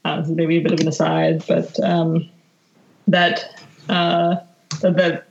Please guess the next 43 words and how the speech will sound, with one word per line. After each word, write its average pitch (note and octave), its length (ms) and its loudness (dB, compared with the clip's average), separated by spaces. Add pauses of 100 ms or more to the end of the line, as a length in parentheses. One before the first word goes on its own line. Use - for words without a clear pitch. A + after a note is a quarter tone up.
(140)
there F#3+ 280 4
is G3+ 120 2
a G#3 60 2
place F#3+ 540 -2
within F3+ 520 -2 (180)
all F3+ 260 2
of E3+ 120 2
us, E3 540 0 (500)
um, D#3 460 0 (400)
within F3+ 240 2
each F#3+ 180 4
of - 80 6
us, E3 240 2
rather, E3 480 2 (120)
um, D#3 340 0
that F3 160 2
it - 260 -4
has F3 300 2
never F3+ 320 4
been E3+ 220 0
broken. E3+ 560 -2 (960)
Uh, D#3+ 240 0
and E3 200 0
so D#3 460 0
our E3 160 2
jo-, F3 160 2
our E3+ 380 2
duty F3+ 420 2
when E3 180 2
we D#3+ 140 -2
go, E3 240 0
when E3 160 -2
we D#3+ 140 0
pray, F#3+ 680 2 (320)
uh, F3+ 280 0
that, - 240 -6
that's D#3 340 -4
for F3+ 80 0
you, E3+ 320 6
or E3 200 0
to D#3+ 100 -2
meditate, E3+ 720 2
or, C#3 360 -4